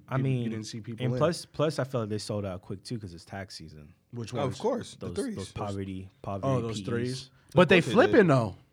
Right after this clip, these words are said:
Speaker 1: They was.
Speaker 2: It was, like,
Speaker 3: The, I
Speaker 2: three hundred dollars.
Speaker 3: mean,
Speaker 2: That's what I didn't
Speaker 1: Nah,
Speaker 2: expect.
Speaker 1: like,
Speaker 3: definitely.
Speaker 1: nah, like the, like the shops are charging three hundred, but, like, StockX, you could probably pay by
Speaker 3: two forty-five.
Speaker 1: Yeah, like, two forty.
Speaker 3: I
Speaker 1: So
Speaker 3: still
Speaker 1: that
Speaker 3: might go back and buy a pair.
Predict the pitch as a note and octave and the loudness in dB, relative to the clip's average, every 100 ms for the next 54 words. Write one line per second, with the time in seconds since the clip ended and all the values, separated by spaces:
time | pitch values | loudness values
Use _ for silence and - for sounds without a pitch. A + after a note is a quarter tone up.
0 | _ - F#2+ F#2 G2+ G2+ F2+ F2+ - - | _ -12 -8 -4 -4 -4 -8 -12 -16 -4
1 | F3 A3 A3+ A3+ G#3+ A3 A3 A3 G#3 - | -2 0 0 2 2 4 4 6 8 8
2 | A3 D3 A3+ D4 G#3+ F#3+ G3+ A#2 A2+ E3 | 8 8 6 6 6 8 8 8 6 6
3 | - D3 D3 C#3 C#3+ C#3 B2+ B2 B2+ B2+ | 4 6 8 6 6 6 8 6 4 4
4 | C3+ B2+ A#2 A#2 B2 - A#2+ B2 C3 A#2+ | 2 2 2 -2 -4 -4 0 0 -2 -2
5 | B2 B2 A#2 B2 A#2+ A#2+ A#2+ A#2+ G#2 G2 | 0 0 -2 -4 -4 -2 -4 -4 -6 -8
6 | - G#2 G#2 G#2 G2+ G2 G#2 G#2 - G2+ | -8 -8 -6 -6 -6 -6 -10 -14 -10 -8
7 | F#2+ E2+ _ _ - G2 F#2+ F#2+ F#2+ F#2+ | -8 -10 _ _ -10 -8 -8 -8 -8 -8
8 | G2 F2 E2+ E2 - D#2+ D#2+ G2+ F2+ E2 | -10 -10 -16 -16 -16 -16 -12 -10 -10 -12
9 | - F#2 E2+ E2 E2 B2 - - G2+ G2 | -16 -16 -14 -12 -10 -8 -6 -6 -8 -8
10 | G2+ G2+ F#2 G#2 A#2 - G2 | -10 -10 -12 -14 -14 -16 -18